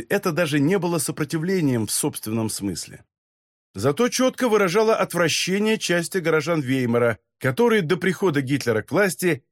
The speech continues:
систематически голосовали за национал-социалистов. Мы не можем винить безоружных очевидцев совершённых гестапо преступлений. Как не виним безоружных очевидцев ограбления за то, что они не помешали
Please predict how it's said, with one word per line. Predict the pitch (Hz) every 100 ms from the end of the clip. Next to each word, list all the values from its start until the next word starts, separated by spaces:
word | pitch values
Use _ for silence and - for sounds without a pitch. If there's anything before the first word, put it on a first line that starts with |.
| _
систематически | - 180 - 160 151 208 190 170 185
голосовали | 165 190 180 202 160 123
за | 110 135
национал-социалистов. | 135 127 147 139 110 98 117 - 110 87 - - - - _ _ _ _ _ _ _ _ _ _ _
Мы | 101 143
не | 196
можем | 240 262 214 208
винить | 160 196 240 220 139
безоружных | 156 156 180 220 175 180 -
очевидцев | 147 151 202 196 185 165
совершённых | 151 143 - 185 180 151
гестапо | 110 127 - 143 -
преступлений. | - 117 - - 98 90 69 - _ _ _ _ -
Как | 143 156
не | 180
виним | 202 240 226
безоружных | 180 165 202 233 190 202
очевидцев | 165 160 190 220 - 185
ограбления | 165 156 175 160 220 202 160 139 113 _
за | 135 160
то, | 175
что | - 165
они | 170
не | 165 160
помешали | 147 143 - 202 185 170